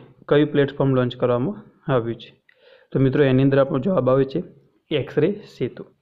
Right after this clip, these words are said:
તો કોરોના જે છે એની તપાસ માટે ગ્રામીણ વસ્તીવાળા જે વિસ્તારો હોય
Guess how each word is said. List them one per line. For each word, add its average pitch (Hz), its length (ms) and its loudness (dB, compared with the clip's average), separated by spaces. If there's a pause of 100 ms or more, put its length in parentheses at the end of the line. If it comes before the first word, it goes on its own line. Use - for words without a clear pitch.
(360)
તો - 60 -8
કોરોના 143 420 2
જે 147 140 -2
છે - 400 -4
એની 143 140 2
તપાસ 139 360 0
માટે 135 260 0
ગ્રામીણ 135 500 2
વસ્તીવાળા 143 480 2
જે 139 100 0
વિસ્તારો 143 360 0
હોય 147 120 2